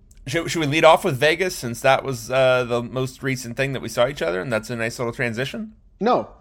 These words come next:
Speaker 2: let's not. Let's just go <laughs> right. Let's go right to the thing that everyone
Speaker 1: I don't
Speaker 2: <coughs> first wants to hear us talk about. I'm sorry, but first,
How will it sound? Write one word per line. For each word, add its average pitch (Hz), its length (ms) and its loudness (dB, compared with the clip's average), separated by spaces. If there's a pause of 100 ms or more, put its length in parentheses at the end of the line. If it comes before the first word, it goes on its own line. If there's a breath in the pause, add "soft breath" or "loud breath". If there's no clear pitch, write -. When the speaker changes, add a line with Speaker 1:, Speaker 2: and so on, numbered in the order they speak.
(180)
Speaker 2:
let's 175 220 -2
not. 185 260 0
Let's 180 220 -2
just 196 180 -6
go 190 160 2
<laughs> - 0 -
right. 160 600 0
Let's 185 280 -2
go - 200 -2
right 156 340 2
to 156 80 -6
the 135 160 -4
thing 135 200 -6
that 123 140 -4
everyone 123 540 -4
Speaker 1:
I - 160 -8
don't 117 220 -2
Speaker 2:
<coughs> 190 320 10
first 202 360 4
wants 160 260 0
to 151 100 -2
hear 131 160 -2
us 120 100 -10
talk 113 240 -2
about. 110 340 -2
I'm 127 140 -8
sorry, 117 320 0
but 117 440 -2
first, - 440 0